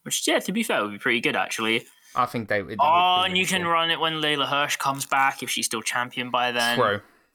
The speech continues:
Speaker 2: True. Um,
Speaker 1: Yeah, I'm, I'm all right with that.
Speaker 2: I, I'd be down for that. Match four, the House of Black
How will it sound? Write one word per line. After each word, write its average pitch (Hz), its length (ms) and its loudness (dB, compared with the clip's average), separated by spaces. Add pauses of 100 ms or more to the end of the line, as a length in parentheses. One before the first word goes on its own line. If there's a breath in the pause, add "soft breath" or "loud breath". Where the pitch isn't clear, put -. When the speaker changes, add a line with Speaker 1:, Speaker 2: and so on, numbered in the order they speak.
(500)
Speaker 2:
True. 101 460 -2 (400)
Um, 120 640 2 (220)
Speaker 1:
Yeah, 392 360 2
I'm, 175 160 0
I'm 170 180 2
all 101 80 2
right 90 140 0
with 95 100 -4
that. 120 220 -2 (140)
Speaker 2:
I, 214 100 4 (180)
I'd 247 100 -2
be 135 100 -8
down 98 260 -2
for - 140 -16
that. 98 340 -2
Match 226 300 0
four, 208 360 4
the 123 120 0
House 214 320 2
of 196 160 2
Black - 520 0